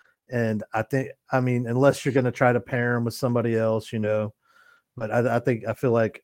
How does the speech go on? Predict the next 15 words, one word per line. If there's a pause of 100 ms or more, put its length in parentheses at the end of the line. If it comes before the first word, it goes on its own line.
(120)
in
the
drafts
I've
been
in,
he's
gone
a
little
higher
than
I
like. (480)
Um,